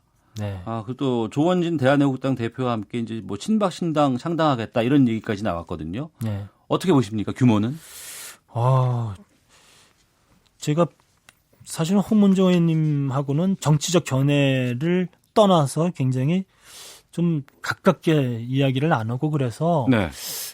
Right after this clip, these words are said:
Speaker 1: 어, 굉장히 좀 안타깝게 생각은 드는데 뭐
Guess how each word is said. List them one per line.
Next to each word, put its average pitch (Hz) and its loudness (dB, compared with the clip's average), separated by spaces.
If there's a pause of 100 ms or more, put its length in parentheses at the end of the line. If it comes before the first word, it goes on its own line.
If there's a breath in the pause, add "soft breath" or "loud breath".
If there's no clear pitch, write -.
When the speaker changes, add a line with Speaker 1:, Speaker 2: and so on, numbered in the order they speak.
Speaker 1:
어, 135 -4
굉장히 139 0
좀 165 -2
안타깝게 143 -2
생각은 147 0
드는데 123 -2 (720 soft breath)
뭐 170 -6